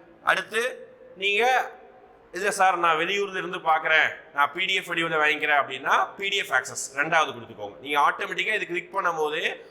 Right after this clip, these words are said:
உங்களுக்கு அமௌண்ட் வந்து இதுல என்ன அமௌண்ட்டோ அது ஆட்டோமேட்டிக்கா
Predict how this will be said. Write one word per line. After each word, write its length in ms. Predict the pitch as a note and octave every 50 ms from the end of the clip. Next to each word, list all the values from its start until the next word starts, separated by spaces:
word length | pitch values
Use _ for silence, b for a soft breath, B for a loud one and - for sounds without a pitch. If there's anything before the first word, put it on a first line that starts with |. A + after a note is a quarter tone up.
| B B
உங்களுக்கு 320 | D3+ D#3 E3+ D3 D3+ C#3
அமௌண்ட் 300 | D#3 F3 G3 G#3 G3+ G3
வந்து 180 | F3 E3+ F3 G#3
இதுல 220 | A3 F3 F3 D#3+
என்ன 300 | D3 D3 D#3+ F3+ G3+ G3
அமௌண்ட்டோ 420 | E3+ D3+ D3+ D#3 D#3 D#3 E3+ G#3 G3+
அது 60 | F3+
ஆட்டோமேட்டிக்கா 640 | D3+ C#3+ D3+ D3 - F#3 E3+ D#3 D3 D3+ D3 E3+